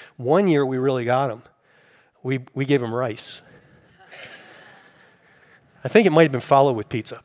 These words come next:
But, um, but, you know,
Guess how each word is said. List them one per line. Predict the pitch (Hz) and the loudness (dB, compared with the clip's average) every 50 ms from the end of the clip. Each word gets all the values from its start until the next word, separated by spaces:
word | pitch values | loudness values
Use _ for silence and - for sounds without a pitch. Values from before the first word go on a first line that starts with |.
| _ | _
But, | - 185 165 139 131 - - | 6 8 8 8 8 4 4
um, | 160 151 156 156 143 - - - - - - - - _ _ - _ _ - - - - - - - - - - _ _ _ _ _ _ _ _ _ _ _ _ _ _ _ _ - | 4 4 4 4 2 -2 -8 -20 -20 -20 -20 -20 -20 _ _ -20 _ _ -12 -10 -10 -10 -10 -14 -18 -20 -20 -20 _ _ _ _ _ _ _ _ _ _ _ _ _ _ _ _ 0
but, | - 220 | 0 2
you | 202 196 | 6 6
know, | 190 185 175 | 6 6 6